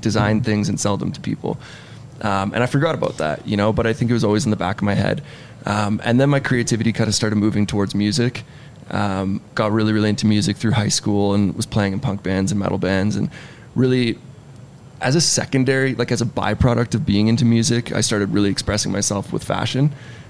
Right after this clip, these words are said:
I didn't realize it, though. Like, when I ended up working in fashion, my friends were less surprised than I was, because I never thought of myself as a person into fashion. And they were like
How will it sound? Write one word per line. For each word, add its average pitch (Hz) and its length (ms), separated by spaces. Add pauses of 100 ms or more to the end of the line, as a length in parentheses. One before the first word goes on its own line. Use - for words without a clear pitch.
I 113 80
didn't 143 200
realize 113 360
it, 135 100
though. 139 200
Like, 110 320 (300)
when 127 160
I 135 80
ended 151 180
up 113 60
working 110 320
in 110 80
fashion, 104 460
my 104 140
friends 113 400
were 110 100
less 98 220
surprised 98 540
than 92 120
I 90 120
was, 104 360 (140)
because - 220
I 110 80
never 113 200
thought 95 220
of - 60
myself - 320
as - 80
a - 40
person 101 280
into 98 160
fashion. 95 420
And 151 140 (420)
they 117 100
were 107 80
like 104 160